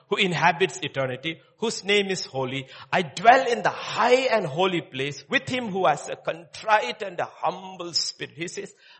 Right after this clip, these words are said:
"I live in eternity, high holy place, but I also live with him who is very humble and very contrite."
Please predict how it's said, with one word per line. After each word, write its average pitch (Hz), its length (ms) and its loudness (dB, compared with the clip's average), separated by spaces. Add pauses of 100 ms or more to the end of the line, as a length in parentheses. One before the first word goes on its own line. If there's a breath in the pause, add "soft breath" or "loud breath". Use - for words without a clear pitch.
"I 151 60 0
live 180 220 0
in 208 80 2
eternity, 226 480 -4 (380)
high 185 180 -2
holy 190 240 -4
place, - 200 -12 (220 loud breath)
but 156 100 2
I 139 40 2
also 214 500 2
live 202 260 4 (320)
with 185 280 2
him 131 360 -6 (240)
who 127 80 -8
is 113 100 -14
very 202 300 0
humble 175 460 -6 (280 loud breath)
and 120 180 -10
very 156 240 0
contrite." 107 720 -8